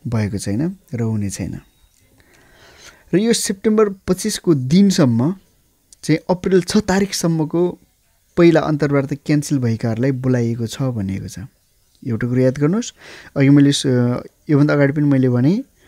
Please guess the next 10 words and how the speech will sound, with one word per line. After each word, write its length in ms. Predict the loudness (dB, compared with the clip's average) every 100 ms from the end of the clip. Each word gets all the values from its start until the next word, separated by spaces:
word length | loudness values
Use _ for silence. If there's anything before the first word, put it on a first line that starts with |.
| -20 -20 -18 -2
एम्बेसीले 400 | 2 2 2 0
कसरी 300 | 0 0 2
बोलाइराखेको 640 | 2 4 4 2 0 -2
छ 120 | -4 -4
भन्दाखेरि 440 | -2 -2 -2 -2
चाहिँ 140 | -6 -6 -2
केस 240 | -2 0
नम्बरको 320 | 0 0 -2
आधारमा 340 | -4 0 0 0
होइन, 380 | 0 0 -2